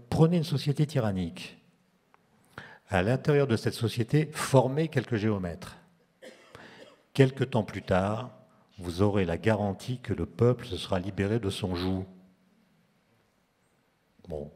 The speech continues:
D'Alembert n'a pas connu la Corée du Nord, où, où il y a d'excellents géomètres. D'accord ? Voilà. Donc, il y a, il y a ce genre de naïveté. D'accord ? Donc, donc, il faut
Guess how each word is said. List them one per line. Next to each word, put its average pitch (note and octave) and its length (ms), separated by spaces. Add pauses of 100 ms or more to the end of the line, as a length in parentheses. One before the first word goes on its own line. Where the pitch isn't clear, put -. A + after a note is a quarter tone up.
D'Alembert F2 520
n'a F2+ 100
pas - 160
connu G2 320
la F#2 120
Corée D#2+ 260
du A2+ 100
Nord, G2+ 400 (920)
où, F#2 340
où F2+ 40
il E2+ 80
y F#2+ 40
a G2+ 80
d'excellents G2+ 600
géomètres. F#2+ 500 (500)
D'accord ? G#2 280 (720)
Voilà. E2+ 220 (180)
Donc, A#2 260
il B2 80
y A#2+ 60
a, - 20
il A2+ 320
y C3 60
a B2+ 40
ce D3 160
genre D3 180
de A#2+ 100
naïveté. G#2 720 (220)
D'accord ? B2+ 240
Donc, - 260 (640)
donc, - 300
il A2 40
faut A#2 340